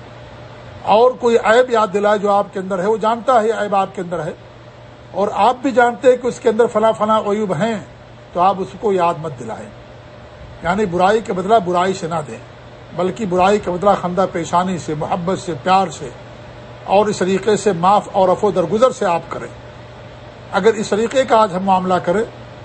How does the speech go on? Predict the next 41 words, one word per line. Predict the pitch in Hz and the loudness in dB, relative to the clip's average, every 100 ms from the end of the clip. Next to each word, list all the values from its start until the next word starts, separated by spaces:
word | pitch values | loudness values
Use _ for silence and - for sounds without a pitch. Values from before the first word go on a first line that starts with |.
| - - | -14 -6
تو | |
ہم | 170 | -4
دلوں | 156 214 220 | -2 -2 -4
کو | - | -6
فتح | - 240 233 | -2 2 2
کر | 196 | 2
سکتے | - 175 226 | 0 -2 0
ہیں، | 185 | -2
دلوں | 180 196 | 0 0
کو | 196 | -2
جیت | 156 208 | -2 -2
سکتے | - - - | -4 -6 -8
ہیں۔ | - - - - - - - 165 | -14 -16 -18 -18 -18 -18 -14 -6
لیکن | 175 233 226 - | -4 -2 -4 -4
انسان | 190 180 196 208 196 151 - - - | -8 0 2 2 0 -10 -16 -12 -6
کے | 151 | -4
پیچھے | 190 202 185 | -2 0 2
شیطان | 165 156 185 202 | 2 2 2 4
لگا | 202 | 4
ہوا | 196 196 202 | 4 4 0
ہے، | 190 - - - - - - | -2 -8 -20 -20 -20 -18 -2
اور | 185 202 | 2 2
شیطان | - 175 208 202 190 - | 0 2 4 2 0 -6
انسان | 190 160 190 196 160 | -6 2 2 2 0
کو | 190 170 143 151 | 0 0 -2 -6
ہمیشہ | 185 202 | -2 2
ورغلاتا | 180 160 165 185 226 | 2 2 2 4 4
رہتا | 196 190 208 | 4 2 2
ہے | 190 - - - - - | 0 -6 -18 -20 -18 -10
کہ | 196 | -6
تم | 190 | -4
تو | 185 | -2
شکست | 175 185 208 - | -2 0 -2 2
کھا | 180 190 | 2 2
گئے، | 180 - | -2 -4
تم | 170 180 | -6 0
کو | 190 | 0
ایسی | 170 226 | 0 -2
باتیں | 196 190 208 | 0 2 0
اس | 190 | -2
نے | 185 | -4